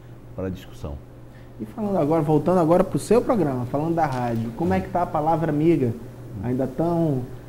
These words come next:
Speaker 2: pedindo muito dessa palavra?
Speaker 1: Não, eu, eu comecei, é, nós,
Speaker 2: Já são
Speaker 1: é,
Speaker 2: dezoito anos, né?
Speaker 1: já são dezoito anos. Fizemos a F M do Povo e eu sou um devoto de São Francisco, e,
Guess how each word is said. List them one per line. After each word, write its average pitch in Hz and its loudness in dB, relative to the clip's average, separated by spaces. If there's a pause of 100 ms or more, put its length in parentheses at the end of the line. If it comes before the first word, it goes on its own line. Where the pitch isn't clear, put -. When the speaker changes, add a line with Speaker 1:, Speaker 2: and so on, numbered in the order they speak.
Speaker 2:
pedindo 139 4
muito 160 4
dessa 123 0
palavra? 127 0
Speaker 1:
Não, 110 4
eu, 151 2
eu 143 2
comecei, 113 2
é, 82 0 (140)
nós, 95 -4 (220)
Speaker 2:
Já 87 -2
são 95 0
Speaker 1:
é, - -2
Speaker 2:
dezoito 190 -2
anos, 160 -4
né? 117 -8
Speaker 1:
já 87 -4
são 95 -4
dezoito 95 -2
anos. 80 -4
Fizemos 101 0
a 104 2
F 98 -4
M 107 0
do 123 2
Povo 143 -2 (580)
e 143 -2 (840)
eu 107 4
sou 113 0
um - 2
devoto 98 2
de 92 -4
São 110 -4
Francisco, 107 0
e, 85 -2